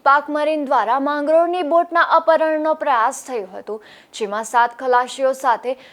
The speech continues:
બોટ પાકિસ્તાન લઈ જવાતી હતી, ત્યારે કોસ્ટગાર્ડ દ્વારા તેનો પીછો કરી ખલાસીઓનું રેસ્ક્યુ કરાયું હતું.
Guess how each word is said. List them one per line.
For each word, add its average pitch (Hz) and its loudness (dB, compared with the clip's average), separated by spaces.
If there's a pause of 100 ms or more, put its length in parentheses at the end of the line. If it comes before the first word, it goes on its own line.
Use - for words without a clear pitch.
(120)
બોટ 262 4
પાકિસ્તાન 330 2
લઈ 339 4
જવાતી 294 2
હતી, 214 -16 (220)
ત્યારે 220 -2
કોસ્ટગાર્ડ 247 2
દ્વારા 240 0
તેનો 277 -2
પીછો 294 -2
કરી 277 -4
ખલાસીઓનું 311 2
રેસ્ક્યુ 277 -4
કરાયું 190 -2
હતું. 240 -10